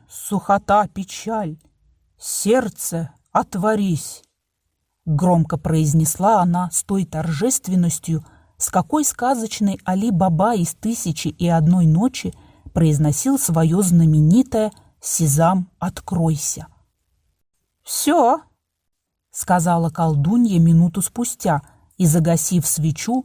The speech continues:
протянула сухую костлявую руку. «Деньги давай и ступай домой, голубка. Все теперь в твоей жизни наладится».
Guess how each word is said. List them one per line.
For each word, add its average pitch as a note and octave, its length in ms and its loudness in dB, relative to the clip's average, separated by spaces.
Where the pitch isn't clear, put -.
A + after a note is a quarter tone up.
протянула F3 680 2
сухую A3 520 -2
костлявую E3+ 840 0
руку. E3 480 -2
«Деньги G3+ 560 2
давай F#3+ 560 0
и F3 120 0
ступай F3+ 560 0
домой, A3 580 0
голубка. C4 760 -4
Все G#3+ 380 0
теперь A#3+ 480 0
в - 80 -20
твоей A3+ 480 0
жизни A3 680 -4
наладится». G3 1000 -2